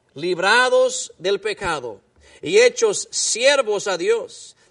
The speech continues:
tenéis por vuestro fruto la santificación y por fin la vida eterna. Porque la paga del pecado es muerte, mas la dádiva de Dios es vida eterna en Cristo Jesús,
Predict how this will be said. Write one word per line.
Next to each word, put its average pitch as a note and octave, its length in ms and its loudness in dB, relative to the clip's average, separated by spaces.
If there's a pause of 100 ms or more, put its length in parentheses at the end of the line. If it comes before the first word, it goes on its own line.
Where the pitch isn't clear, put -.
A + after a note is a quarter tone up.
tenéis A3+ 400 0
por G3 180 -6
vuestro G3 440 -4
fruto G3+ 540 -6 (160)
la F#3+ 300 0
santificación D#3+ 1080 -6 (220)
y E3+ 160 -2
por E3+ 240 -4
fin G#3+ 400 -8
la C#3 120 -6
vida D3+ 180 -4
eterna. B2+ 440 -10 (380)
Porque G#3+ 340 2
la F#3+ 220 -2
paga C#4+ 420 2
del C4+ 180 -2
pecado A4+ 680 0
es - 140 -6
muerte, F#3 640 -4 (200)
mas G3+ 280 -2
la E3 100 -2
dádiva C4+ 400 0
de B3+ 80 2
Dios A3 500 -2
es D#3+ 280 -6
vida B3+ 320 -4
eterna E3+ 600 -4 (180)
en E3+ 180 -2
Cristo E3 680 -4
Jesús, D#3+ 840 -6